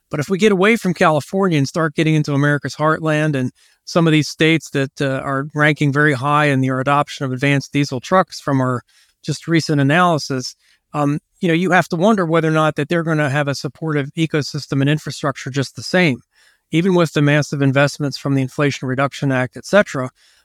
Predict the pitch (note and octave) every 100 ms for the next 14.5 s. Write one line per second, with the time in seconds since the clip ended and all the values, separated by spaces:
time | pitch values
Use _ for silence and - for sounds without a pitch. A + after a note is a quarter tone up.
0 | _ C#3+ C3+ C#3 E3 D3+ G3 F#3+ F3+ D#3+
1 | D3 E3+ D#3 D3 C#3 F3+ A3+ - D3 C#3
2 | - E3 - - E3+ F#3 D#3 D#3+ C#3+ C#3
3 | - C#3+ C3+ - _ _ _ C#3 D3 D3
4 | F3+ E3+ D#3+ E3+ F3 - D#3 C#3 C3+ -
5 | C3+ C#3+ D#3 D3+ D3 D#3 D3+ C#3+ B2+ -
6 | D3 C3 D3+ - F3 E3 E3+ C3+ B2+ -
7 | _ _ _ - C#3+ F3+ E3 E3 D#3+ D#3+
8 | D#3+ C#3+ D3+ - D3 E3+ F3 D#3+ - F3+
9 | F3 F3 F3 D#3 F3+ F3+ F#3 E3 - C#3+
10 | C#3 - - C#3+ C#3 D#3 F3 D3 D#3 E3
11 | - C#3 D3+ D3+ D#3+ D3 G3+ F#3 _ _
12 | _ _ _ D3+ D#3+ - D3 F3 _ -
13 | D#3+ D3+ D3 - E3+ F#3 F3 - F3+ E3
14 | A3 G3+ B2 A#2 A#2+